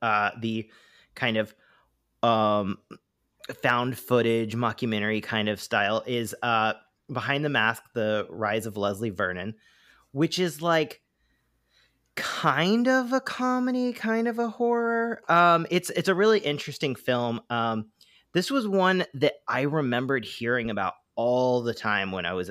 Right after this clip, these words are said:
a teenager. I was like, "Oh my gosh, this movie." And I was like, I di-, I always thought it was gonna be super scary. So this was one that I put on. I was like, "Oh, it's, it's, like, mostly comedy with, like, some good scares." But, um, I think it really comes down to,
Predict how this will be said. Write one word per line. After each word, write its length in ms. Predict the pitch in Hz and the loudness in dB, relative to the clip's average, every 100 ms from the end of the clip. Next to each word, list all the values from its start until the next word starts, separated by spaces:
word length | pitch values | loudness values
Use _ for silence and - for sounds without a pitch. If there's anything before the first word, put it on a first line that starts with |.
| - | -6
a 80 | 110 | -6
teenager. 500 | - 98 87 - 92 | -6 -6 -6 -10 -12
I 40 | - - - _ | -16 -20 -20 _
was 60 | 107 | -6
like, 140 | 110 | -4
"Oh 60 | 113 | -4
my 100 | 104 | -2
gosh, 320 | 95 101 - - | 0 -2 -4 -10
this 200 | 107 - | -10 -6
movie." 360 | 101 95 95 - | -4 -4 -6 -4
And 100 | 117 | -2
I 40 | |
was 100 | 120 127 | -2 -2
like, 180 | 120 - _ _ _ - | -4 -8 _ _ _ -6
I 60 | |
di-, 160 | 123 - - | -4 -6 -8
I 80 | 117 | -6
always 180 | 135 | -6
thought 140 | - 165 | -6 -6
it 60 | |
was 120 | - - | -6 -8
gonna 160 | 131 | -6
be 60 | 120 | -6
super 340 | - 110 120 | -6 -8 -8
scary. 400 | 110 107 107 98 | -8 -2 -2 -2
So 160 | - 113 | -4 -4
this 140 | 120 | -4
was 100 | 143 | -4
one 200 | 123 120 | -2 -2
that 100 | 110 | 0
I 60 | 104 | -2
put 200 | - 113 | -2 0
on. 180 | 104 104 | 0 0
I 40 | |
was 80 | 104 | -2
like, 160 | 107 - | -4 -2
"Oh, 200 | - 254 | 2 4
it's, 260 | 123 - - _ | 2 0 -12 _
it's, 220 | - 135 - | -14 -6 -4
like, 140 | 131 _ - | -4 _ -8
mostly 380 | 175 190 - 190 | -4 -2 -2 -4
comedy 540 | 208 220 208 117 95 98 | 0 0 0 -2 -2 -4
with, 160 | 143 151 | -2 0
like, 180 | 135 127 | 0 -2
some 300 | - 135 120 _ - - | -4 -6 -8 _ -12 -4
good 180 | 135 | -4
scares." 420 | - 120 107 101 - _ _ - - - _ _ - | -2 -2 0 -2 -8 _ _ -20 -20 -20 _ _ 0
But, 280 | 151 151 - | 4 4 4
um, 280 | 151 147 143 | 4 4 4
I 80 | 151 | 0
think 160 | 151 220 | 0 2
it 120 | 233 | 2
really 340 | 117 131 127 113 | 0 0 0 -2
comes 280 | - 110 104 | -4 -4 -2
down 200 | 107 104 | -4 -4
to, 300 | 110 98 | -6 -8